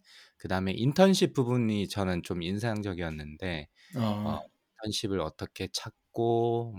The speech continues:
Speaker 1: 뭐 어떤 일을 하고 이런 부분에 대해서 아마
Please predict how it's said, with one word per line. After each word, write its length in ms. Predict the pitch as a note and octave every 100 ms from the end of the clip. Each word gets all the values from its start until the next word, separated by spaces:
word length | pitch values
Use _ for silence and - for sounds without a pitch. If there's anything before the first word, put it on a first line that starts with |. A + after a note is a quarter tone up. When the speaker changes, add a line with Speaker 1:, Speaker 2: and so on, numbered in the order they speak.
| E2
Speaker 1:
뭐 300 | D2+ D2+ D2+
어떤 400 | - - G2 F#2+
일을 260 | E2 E2+
하고 760 | E2 A2 G#2+ - A2+ A2+ A2 A2+ - - - -
이런 220 | F#2 F#2+
부분에 540 | F#2 F2+ F2 E2 D#2+
대해서 560 | D#2 D2+ D2 - F#2 D#2 _ - - -
아마 720 | - E2 F2+ F#2+ G2+ F#2 F2